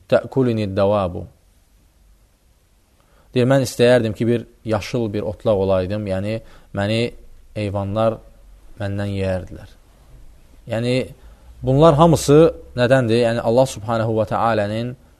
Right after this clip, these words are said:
qorxusundan, yəni əzabın şiddətini tam şəkildə dərk etdiyi üçün deyərdi. Və sonra, ə, Ömər ibn Xattab radiyallahu anhudan bəzi misallar gətirilir ki, "Və, və hədə Umar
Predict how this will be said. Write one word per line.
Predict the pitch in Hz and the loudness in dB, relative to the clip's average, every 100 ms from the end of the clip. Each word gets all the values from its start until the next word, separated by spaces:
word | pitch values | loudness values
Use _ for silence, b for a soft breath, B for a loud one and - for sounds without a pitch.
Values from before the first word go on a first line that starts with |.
| - | -10
qorxusundan, | 104 95 - - 98 107 117 120 123 - - - - - | -8 -8 -10 -10 -6 -4 -4 -6 -12 -20 -20 -20 -20 -12
yəni | 95 107 110 113 | -6 -4 -4 -4
əzabın | 107 104 104 101 117 117 110 b - | -4 0 0 0 -2 -4 -8 b -14
şiddətini | - 104 98 135 110 107 110 | -8 -6 -2 -4 -4 -6 -6
tam | - 120 | -4 -6
şəkildə | 92 98 104 95 101 101 | -4 -6 -6 -4 -2 0
dərk | 104 - | -2 -4
etdiyi | 95 - 101 98 | -10 -8 -8 -8
üçün | - 104 110 - - - - - - _ _ _ _ _ _ _ _ _ _ _ | -8 -8 -10 -14 -20 -20 -20 -20 -20 _ _ _ _ _ _ _ _ _ _ _
deyərdi. | 98 95 92 b b - | -4 -2 -4 b b -8
Və | |
sonra, | 101 139 135 120 - - b b b _ | -2 0 4 4 4 -2 b b b _
ə, | 107 98 95 92 - - _ _ _ _ _ - | 0 2 4 2 -2 -10 _ _ _ _ _ -2
Ömər | 131 120 110 | 4 4 4
ibn | 117 107 | 0 -2
Xattab | 104 120 - 127 107 | -2 -2 4 4 4
radiyallahu | 104 104 104 101 110 117 104 | 0 -2 0 2 2 2 0
anhudan | 98 101 107 104 | -4 -4 -4 0
bəzi | 107 92 | 0 -2
misallar | 98 - 95 101 | -6 -4 -2 -2
gətirilir | 95 90 98 101 101 | -4 -6 -6 -6 -6
ki, | 107 104 b b b b b | -4 -6 b b b b b
"Və, | 113 | 0
və | 135 127 | 4 6
hədə | 151 156 139 131 | 8 8 8 8
Umar | 165 143 117 | 8 8 6